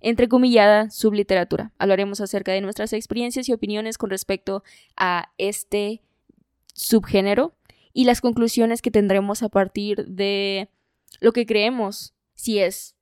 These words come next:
correcto o no llamarle subliteratura a alguna manifestación artística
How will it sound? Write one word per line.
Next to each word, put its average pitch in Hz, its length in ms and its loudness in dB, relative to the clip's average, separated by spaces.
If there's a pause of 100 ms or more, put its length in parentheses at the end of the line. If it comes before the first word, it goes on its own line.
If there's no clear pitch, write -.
(400)
correcto 247 600 2
o 233 80 4
no 220 340 -4 (100)
llamarle 196 480 -2
subliteratura 214 920 -4 (180)
a - 120 -2
alguna 196 340 -4
manifestación 202 680 -10
artística 185 720 -6